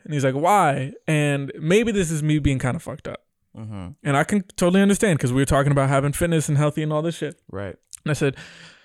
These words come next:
Speaker 1: "She's kinda big."
Speaker 2: Mm-hmm.
Speaker 1: And I was like, "That's kind of a concern for me." And he's like, "Well, you've dated a big girl already." I said,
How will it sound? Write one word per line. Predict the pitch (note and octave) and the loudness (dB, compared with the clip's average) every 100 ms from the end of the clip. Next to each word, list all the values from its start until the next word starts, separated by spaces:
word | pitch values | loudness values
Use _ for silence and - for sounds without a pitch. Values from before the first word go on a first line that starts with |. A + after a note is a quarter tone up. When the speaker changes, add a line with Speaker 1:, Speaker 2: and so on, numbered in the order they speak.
| _ _ - | _ _ -14
Speaker 1:
"She's | F#3+ E3+ | -10 -2
kinda | F#3+ B3 C4 | 0 0 0
big." | C#4+ E4 - _ _ _ _ - | 2 0 0 _ _ _ _ -18
Speaker 2:
Mm-hmm. | B2+ C#3+ D3 _ _ _ _ _ E3 | -14 -12 -14 _ _ _ _ _ -2
Speaker 1:
And | |
I | E3 | 2
was | D#3 | 2
like, | D#3+ - - | 2 0 -4
"That's | F#3+ | -4
kind | - F3+ E3+ G3 | -2 0 2 2
of | |
a | G#3+ | 2
concern | A#3+ A3 C#4 F#4 | 0 2 0 2
for | G#3+ | -2
me." | D3 - - _ _ _ _ _ - | -2 -6 -14 _ _ _ _ _ -4
And | E3+ | 0
he's | F3 D#3 | 2 4
like, | D3+ C#3 - _ - | 2 0 -8 _ 0
"Well, | D#3 | 0
you've | D3+ | 2
dated | F#3+ F#3+ | 2 2
a | D3+ | 2
big | E3 D#3+ | 0 4
girl | E3+ C#3+ | 4 4
already." | B2+ F3 A3+ A3 - | 4 4 2 0 -2
I | B3+ | -2
said, | A#3+ A3+ | 2 2